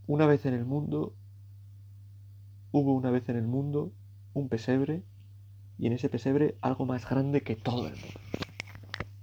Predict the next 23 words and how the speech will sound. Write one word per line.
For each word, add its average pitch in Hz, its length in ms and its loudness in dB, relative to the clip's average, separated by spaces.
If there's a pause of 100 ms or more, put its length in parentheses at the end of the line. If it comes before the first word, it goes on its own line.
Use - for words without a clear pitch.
(1160)
Es - 160 -2
un 147 80 4
mensaje 135 360 2
para 120 200 0
nosotros 117 460 -2
que 123 80 -2
eso 135 320 -2
algo, 123 480 6
que 127 100 2
sea 131 180 4
algo 127 160 2
más 127 200 2
grande 127 360 2
que 113 100 -2
todo 123 180 -2
el 113 80 -2
mundo, 127 340 -2 (580)
que - 80 4
es - 160 0
Dios, 123 340 4 (1120)
que 131 80 0
es 120 100 -4
infinito, 131 680 -4